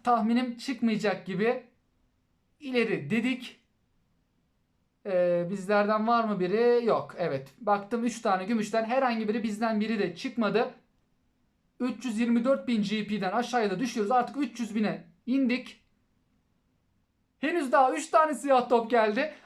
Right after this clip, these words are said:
Ama iki yüz bin G P daha harcayacağız. İki yüz binimiz daha var. Sanki peş peşe verecek. Herhalde öyle görünüyor. Hazard geldi.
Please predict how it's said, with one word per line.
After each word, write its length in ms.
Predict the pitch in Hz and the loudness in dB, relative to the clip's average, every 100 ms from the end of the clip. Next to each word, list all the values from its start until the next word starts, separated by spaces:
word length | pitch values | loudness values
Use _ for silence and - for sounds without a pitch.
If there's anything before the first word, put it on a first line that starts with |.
| - | 2
Ama 380 | 277 311 254 - | 6 6 4 0
iki 260 | 240 247 311 | -2 -2 -2
yüz 240 | 320 240 | -2 -2
bin 140 | 247 240 | 0 2
G 240 | 226 254 | 2 -2
P 180 | 254 262 | -2 2
daha 220 | 254 269 | 2 4
harcayacağız. 840 | 233 226 208 214 208 175 - - _ _ _ _ _ _ _ _ _ _ _ _ _ | 4 2 0 0 2 2 0 -16 _ _ _ _ _ _ _ _ _ _ _ _ _
İki 260 | 233 233 - | -6 -4 -2
yüz 260 | 349 269 269 | -2 -2 0
binimiz 360 | 277 269 262 | 2 2 4
daha 200 | 262 269 | 4 6
var. 140 | 247 240 | 6 4
Sanki 460 | - 330 330 269 | 2 0 0 -4
peş 260 | 247 311 - | -6 -8 -4
peşe 280 | 254 294 262 | -6 -4 -4
verecek. 480 | 262 254 233 185 | -2 0 0 -2
Herhalde 340 | 233 269 254 247 | -2 2 2 0
öyle 200 | 277 262 | -2 -2
görünüyor. 380 | 226 190 208 - - _ _ _ _ | 0 0 0 -2 -8 _ _ _ _
Hazard 500 | 202 240 247 226 220 | -2 2 2 0 0
geldi. 640 | 202 180 180 220 247 254 | 2 2 2 0 0 -4